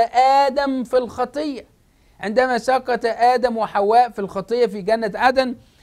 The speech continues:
آه، العالم دفع ليد إبليس، أي أن، آه، ك-، البشر كلهم أصبحوا تحت قبضة إبليس. "كانوا لك"، يعني من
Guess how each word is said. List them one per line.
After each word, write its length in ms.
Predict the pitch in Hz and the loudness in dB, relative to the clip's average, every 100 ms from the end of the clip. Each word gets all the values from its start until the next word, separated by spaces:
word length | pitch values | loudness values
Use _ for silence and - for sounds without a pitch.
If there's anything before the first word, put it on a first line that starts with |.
| _ | _
آه، 480 | 202 208 208 208 208 | -2 2 2 0 -2
العالم 560 | 202 202 226 262 262 226 | -6 -2 0 2 0 -4
دفع 840 | 175 311 277 269 240 220 185 151 | -2 -2 0 0 4 4 4 2
ليد 540 | 135 170 208 240 226 196 | 0 2 4 4 0 -10
إبليس، 760 | 202 185 214 302 190 - - _ _ _ _ | -8 -8 -4 -4 -6 -10 -20 _ _ _ _
أي 340 | 247 277 262 - _ _ | 4 4 -2 -10 _ _
أن، 160 | 196 214 | -4 0
آه، 600 | 214 214 214 202 196 190 | 2 2 2 2 2 2
ك-، 180 | 190 247 220 | -2 -6 -4
البشر 460 | 190 277 285 240 | -2 0 0 -4
كلهم 540 | 208 220 226 226 226 214 _ - | -6 -2 2 2 0 -10 _ -8
أصبحوا 640 | 185 214 240 220 226 226 214 _ _ | -8 -2 -4 -2 -4 -6 -8 _ _
تحت 360 | 247 - - 202 | -2 -2 -10 -10
قبضة 580 | - 220 226 180 190 175 - | -2 -2 -2 -4 -4 -4 -10
إبليس. 600 | 170 202 262 - - - _ _ _ | -8 -8 -10 -12 -20 -20 _ _ _
"كانوا 680 | 247 285 277 262 240 214 | 2 4 2 0 -2 0
لك"، 520 | 202 185 - 120 110 117 _ _ _ - | 0 -2 -6 -10 -12 -18 _ _ _ -8
يعني 200 | 165 185 | -6 -6
من 160 | 190 | -8